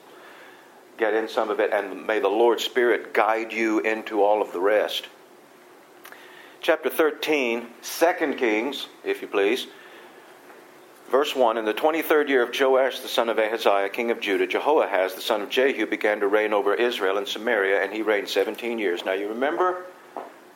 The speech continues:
Jehu, for all of his faults, and he <laughs> had many. Jehu was,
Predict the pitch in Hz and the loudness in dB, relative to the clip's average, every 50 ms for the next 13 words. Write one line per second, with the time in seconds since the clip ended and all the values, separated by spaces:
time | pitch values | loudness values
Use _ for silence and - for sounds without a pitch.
0 | - - - - - - - - - 170 196 196 165 - 135 113 92 - - - | -20 -20 -16 -16 -16 -16 -10 -2 2 2 4 4 4 2 0 0 0 -2 -6 -10
1 | - - - - - - - - - - - - - - - - - - - - | -16 -20 -20 -20 -20 -18 -16 -14 -14 -14 -14 -16 -18 -20 -20 -20 -20 -20 -20 -20
2 | - - - - - - - - - - - - - - - 139 135 131 135 151 | -20 -20 -20 -20 -20 -20 -20 -20 -20 -20 -20 -20 -20 -6 0 2 4 4 4 4
3 | 165 175 - 175 170 - - 147 117 - - - - 110 101 - - - - - | 2 2 0 -2 -2 0 0 2 2 0 0 -2 -4 -4 -4 -4 -6 -8 -2 0
4 | 139 135 135 - 135 127 120 104 90 82 78 - - - - - - - - - | 0 0 0 0 -2 -2 -2 -2 -2 -4 -6 -10 -14 -20 -20 -20 -20 -20 -20 -20
5 | - - - - - - - - - - - - - - - - - - - - | -20 -20 -20 -20 -20 -20 -20 -20 -20 -20 -20 -20 -20 -20 -20 -20 -20 -20 -20 -20
6 | - - - - - - - - - - - - - - - - - - 127 156 | -20 -20 -20 -20 -20 -20 -20 -20 -20 -20 -20 -20 -20 -20 -20 -20 -20 -6 0 2
7 | 156 175 170 131 135 139 127 120 117 - | 4 4 4 4 2 2 4 2 2 0